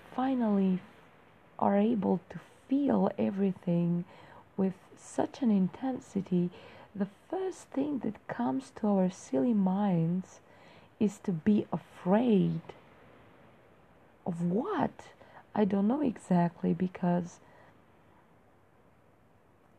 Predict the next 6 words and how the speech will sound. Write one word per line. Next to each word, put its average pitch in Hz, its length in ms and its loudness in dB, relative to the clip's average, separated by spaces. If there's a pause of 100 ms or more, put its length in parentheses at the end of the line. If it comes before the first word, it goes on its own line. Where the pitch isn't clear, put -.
(260)
it 226 140 -8
seems 269 360 0
that 202 240 0 (100)
our 220 500 4
awakening 196 1200 0
to 185 220 -2